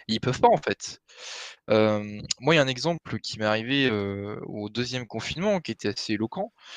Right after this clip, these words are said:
Euh, on est censé avoir des D S de programmation. Bon, vous imaginez bien que, euh, dans les D S de programmation, vous n'avez pas accès à toute la, la documentation et surtout, vous n'avez pas accès aux forums, aux trucs qui peuvent vous aider, quoi.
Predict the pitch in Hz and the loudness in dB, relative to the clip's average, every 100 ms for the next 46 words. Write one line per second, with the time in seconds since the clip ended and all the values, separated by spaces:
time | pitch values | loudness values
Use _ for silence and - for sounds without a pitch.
0 | - - 110 107 104 104 107 - 113 - | -18 -6 2 4 4 2 -2 -2 -2 0
1 | 139 123 117 107 107 120 127 - 101 - | 4 4 2 0 4 6 6 2 -6 -4
2 | 117 104 107 104 - - 226 156 104 104 | -2 2 4 2 -2 -4 -8 -10 -12 -16
3 | 104 104 107 101 104 110 110 135 123 - | -18 -10 -8 -8 -8 -8 -2 -2 -4 -8
4 | 104 98 98 104 - - 107 107 - 123 | -4 -2 -2 -6 -8 -6 -4 -4 -4 -2
5 | 117 117 107 107 107 107 - 143 127 110 | -2 -2 -6 -2 -2 -2 -2 -4 -6 -2
6 | 104 101 123 120 - 135 123 101 - 123 | -2 4 4 4 0 4 4 4 -2 -4
7 | 110 98 - _ 110 104 107 - 107 - | 0 0 0 _ -8 -6 -8 -6 -6 -2
8 | 107 - 127 135 - - - 113 - 151 | -2 -2 -2 -6 -6 -14 -2 0 0 -2
9 | 135 107 117 - 127 120 - 123 117 127 | 2 2 2 0 0 -2 2 4 8 10
10 | 131 127 113 - - 131 - - 107 104 | 10 8 2 -6 -10 -16 -20 -6 -6 -4
11 | 120 160 156 - | -2 0 0 -2